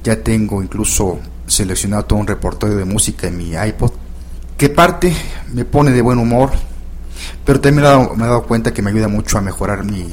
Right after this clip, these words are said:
entrenamiento y mi rendimiento. ¿Y a ti cómo te beneficia la música? Sería la pregunta. ¿De qué forma te has notado que te trae beneficios diferentes tipos de música? Porque, bueno, estamos de acuerdo que cada música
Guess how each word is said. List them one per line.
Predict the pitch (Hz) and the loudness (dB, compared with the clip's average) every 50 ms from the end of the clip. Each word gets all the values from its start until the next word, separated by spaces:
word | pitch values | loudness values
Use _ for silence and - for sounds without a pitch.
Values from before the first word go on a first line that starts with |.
| - - | -8 -8
entrenamiento | 101 98 - 98 92 92 95 98 98 101 - - 95 | -8 -6 -4 -4 -2 -2 -2 -2 -2 -4 -4 -6 -6
y | |
mi | 92 87 82 90 95 92 90 | -6 -6 -8 -8 -8 -8 -8
rendimiento. | 90 90 87 87 87 87 85 82 82 - - - - - - - - - - - - - - - | -8 -8 -8 -8 -8 -8 -8 -8 -6 -2 -2 -2 -2 -2 -8 -14 -14 -14 -14 -14 -12 -12 -8 -2
¿Y | - 120 | 0 0
a | 120 - | 0 0
ti | 135 131 | -2 -2
cómo | - - 135 123 110 | 0 -2 -2 -2 -2
te | - 107 | -4 -4
beneficia | 95 92 90 90 80 - 98 - - 95 | -4 -4 -4 -4 -6 -6 -6 -6 -6 -6
la | 85 82 | -4 -4
música? | 82 80 82 - - - - 85 | -6 -6 -6 -6 -8 -8 -8 -8
Sería | - - 90 92 90 | -8 -6 -6 -6 -6
la | 87 85 | -6 -8
pregunta. | - - 87 85 85 87 92 | -8 -8 -8 -8 -8 -8 -6
¿De | 95 98 | -6 -6
qué | - - - | -6 -6 -6
forma | - - - 139 131 117 98 98 98 98 - - - - - - | -4 -2 0 0 2 0 0 -2 -4 -6 -8 -10 -12 -12 -12 -8
te | - 117 | -6 -4
has | 107 104 | -2 -2
notado | 104 98 - - 110 107 107 104 104 - - - - - - - - - - - - - - - - | -4 -4 -4 -2 -2 0 0 -2 -2 -4 -8 -12 -14 -14 -14 -12 -12 -12 -12 -12 -12 -14 -14 -8 -8
que | 113 | -6
te | 107 - 104 | -4 -4 -4
trae | - - 110 110 | -4 -2 -2 -2
beneficios | 107 104 95 95 92 - - 107 104 - - - 101 90 - - - - - - - - - - - | -2 -2 -2 -4 -6 -6 -6 -6 -4 -4 -4 -2 -2 -2 -2 -2 -2 -4 -6 -10 -12 -12 -12 -10 -10
diferentes | 107 107 - 113 104 107 104 101 92 | -10 -6 -4 -4 -4 -2 -4 -6 -6
tipos | - - - - - 87 82 | -6 -6 -6 -6 -8 -8 -8
de | 90 82 | -8 -8
música? | 85 82 - - - - - 76 | -8 -8 -8 -8 -8 -8 -8 -10
Porque, | - - - 107 | -8 -8 -8 -6
bueno, | 92 78 - | -6 -6 -6
estamos | - - 107 104 98 | -6 -6 -6 -6 -6
de | - | -6
acuerdo | 92 - 95 95 95 85 | -6 -6 -6 -6 -6 -6
que | - 82 78 - - - - - - - - - - - - | -8 -10 -10 -10 -10 -10 -10 -10 -10 -10 -12 -12 -12 -8 -4
cada | - 120 110 107 | -2 0 0 0
música | 107 107 104 - - 113 - - - 117 98 - | 0 0 -2 -2 -4 -6 -6 -6 -4 -4 -4 -4